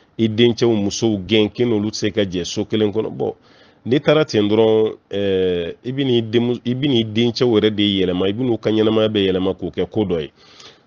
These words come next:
Parce que e be mun jate dangadenya ye, don dɔ i den dɔ bena k'o de ye, parce que a bena muruti don dɔ, a tɛna sɔn cogo si la, a b'a fɔ ko fo ka bɔ, olu bɛɛ, baara bɛɛ be se ka kɛ.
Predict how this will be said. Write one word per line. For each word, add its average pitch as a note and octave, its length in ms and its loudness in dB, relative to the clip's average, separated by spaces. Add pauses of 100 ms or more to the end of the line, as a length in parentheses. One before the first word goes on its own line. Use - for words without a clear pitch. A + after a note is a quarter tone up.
Parce C#3 160 -8
que A2+ 80 -2
e A#2 140 2
be D3+ 100 0
mun C3 180 2
jate G#2+ 280 0
dangadenya A2+ 580 4
ye, F#2 120 0
don A2+ 260 -4
dɔ A#2 160 0
i - 20 -4
den C3+ 240 0
dɔ A#2 100 0
bena A#2 220 0
k'o A#2 220 -2
de G2 100 -2
ye, G2 140 -4 (100)
parce G#2+ 180 -8
que G#2+ 80 -4
a G2 100 2
bena A#2+ 200 0
muruti A2+ 420 0
don A#2 240 0
dɔ, G#2+ 260 4
a F2+ 40 -2
tɛna A#2 260 0
sɔn F#2+ 300 -4
cogo A2+ 160 -2
si A2+ 160 -4
la, A2 160 0
a F#2 60 0
b'a G#2 120 0
fɔ G#2+ 220 -6
ko A2 120 -4
fo A2 180 -4
ka F#2 160 -6
bɔ, F#2 240 -2
olu G2 140 -4
bɛɛ, G#2+ 300 0
baara A2+ 200 -2
bɛɛ G#2 160 0
be - 40 -14
se A2 140 -6
ka F#2+ 140 -4
kɛ. A#2 160 -6